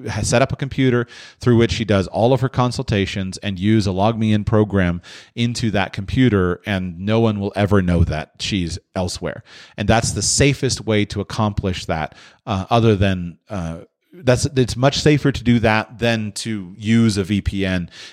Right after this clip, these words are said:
in her, while she's, and, and then just set her location to, uh, to the United States. So that's, that, that I would do. And it's worth testing to see kind of, does this work? Because while you may not move full time and spend twelve months a year in Latin America,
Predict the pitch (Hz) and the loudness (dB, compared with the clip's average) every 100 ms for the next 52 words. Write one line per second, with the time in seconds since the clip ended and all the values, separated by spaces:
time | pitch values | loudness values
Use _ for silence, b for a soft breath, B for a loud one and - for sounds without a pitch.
0 | B 110 104 87 95 92 87 87 - 110 | B 0 0 2 2 2 0 -4 -10 -20
1 | - 107 101 98 104 87 - - 107 104 | -2 2 2 0 -2 -4 -6 -10 -6 -2
2 | 98 98 98 113 98 104 101 101 90 90 | -2 0 0 2 2 2 2 2 2 0
3 | 87 - 90 82 - B B B 82 73 | -4 -2 -2 -4 -8 B B B -8 -6
4 | 67 65 - - 101 85 82 - 98 85 | -6 -10 -6 0 2 2 -4 -2 0 0
5 | 78 - 82 - - B B - 107 135 | -4 -4 -6 -8 -14 B B -10 -2 -2
6 | - - 127 151 - - 123 117 101 85 | -2 -4 0 0 -2 -2 2 2 0 -2
7 | 95 143 - 180 - 180 175 - 95 110 | -2 0 4 2 2 0 0 -4 -6 -6
8 | - 107 101 - 110 104 - - 92 95 | -4 -4 -6 -8 -6 -6 -8 -6 -6 -6
9 | - 123 73 - 120 131 - B B B | -4 -4 -4 -6 0 2 2 B B B
10 | 131 127 123 143 143 127 110 _ _ - | 2 4 4 2 4 2 0 _ _ -4
11 | 127 143 127 - 120 - 135 135 110 113 | 4 4 4 2 2 2 2 4 2 0
12 | 107 113 101 - 131 127 107 98 98 92 | -2 -2 -2 0 0 2 0 -2 -2 0
13 | 92 87 87 87 87 73 87 139 | 0 -2 -4 -6 -8 -6 -2 -2